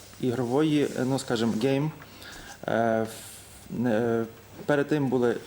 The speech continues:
с-, словом, були різного плану лекції, присвячені, е, сучасним, е,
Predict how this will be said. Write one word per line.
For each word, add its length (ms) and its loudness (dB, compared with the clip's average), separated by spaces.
с-, 280 -2
словом, 280 2
були 180 4
різного 420 2
плану 400 2
лекції, 680 0
присвячені, 540 0
е, 160 2
сучасним, 800 0
е, 280 2